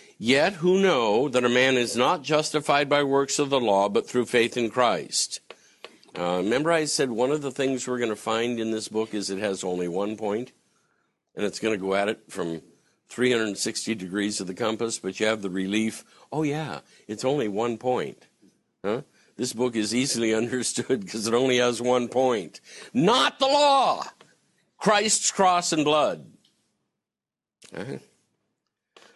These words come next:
So, in the broadest possible emphatic sense, works of law are out with regard to column A.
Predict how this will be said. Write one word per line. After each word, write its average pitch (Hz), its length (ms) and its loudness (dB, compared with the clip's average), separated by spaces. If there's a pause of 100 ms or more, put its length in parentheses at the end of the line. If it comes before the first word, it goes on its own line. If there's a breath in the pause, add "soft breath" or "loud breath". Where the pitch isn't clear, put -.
(140 soft breath)
So, 104 420 2
in 92 240 0
the 90 220 -4
broadest 165 640 2 (160)
possible 143 720 2
emphatic 123 640 0
sense, 95 720 2 (400 loud breath)
works 151 500 0
of 131 120 0
law 110 640 2
are 113 160 2 (100)
out 147 300 2
with 123 220 -2
regard 113 440 2
to 113 60 -2
column 113 380 2
A. 101 480 2